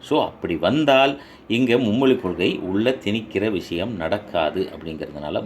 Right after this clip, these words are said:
பயந்து போயி, அதாவது ஊடகத்தை தர்மத்தை மீறி பி ஜே பி பேச்சுரிமையை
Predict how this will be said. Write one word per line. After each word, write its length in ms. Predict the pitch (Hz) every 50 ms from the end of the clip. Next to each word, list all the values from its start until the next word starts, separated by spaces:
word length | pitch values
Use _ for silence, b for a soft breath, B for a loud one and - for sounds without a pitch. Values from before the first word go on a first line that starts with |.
| 87
பயந்து 500 | 78 80 82 95 117 135 139 139 131 123
போயி, 580 | 95 87 82 80 78 73 76 82 92 95 98 98 B B B B B B B B B B -
அதாவது 380 | 92 92 90 98 104 113 139 147
ஊடகத்தை 880 | 113 95 101 127 185 226 233 214 196 156 160 139 - - - - 110 104 101 98 92 90
தர்மத்தை 640 | 85 95 104 117 135 156 147 127 - - 107 92 87 85
மீறி 640 | 80 82 95 117 120 117 104 87 85 90 98 101 101 B B B B B - -
பி 180 | - 113 160 185
ஜே 200 | - 151 135 -
பி 240 | - - 87 92
பேச்சுரிமையை 960 | - - - 123 165 170 - - - 131 107 101 92 85 85 82 80 95 127 -